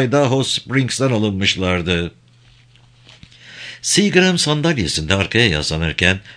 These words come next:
"Bu aletleri Ruslar Amerika'dan alıp oraya götürmüş olamazlar mı yani?" diye sordu.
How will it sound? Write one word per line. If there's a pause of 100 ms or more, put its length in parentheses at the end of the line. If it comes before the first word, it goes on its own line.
(120)
"Bu
aletleri
Ruslar
Amerika'dan
alıp
oraya
götürmüş
olamazlar
mı
yani?"
diye
sordu.